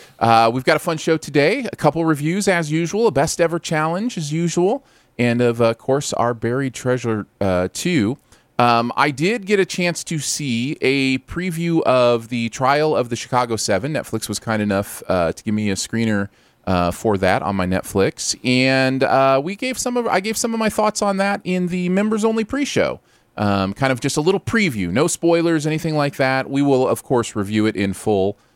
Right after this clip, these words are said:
uh, in three weeks, uh, once it's out on Netflix. But, um,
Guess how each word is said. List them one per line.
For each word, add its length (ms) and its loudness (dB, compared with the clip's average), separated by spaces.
uh, 260 2
in 180 -2
three 200 -2
weeks, 560 -2
uh, 160 2
once 220 -4
it's 160 -6
out 180 2
on 240 -4
Netflix. 680 -4
But, 340 -2
um, 420 -2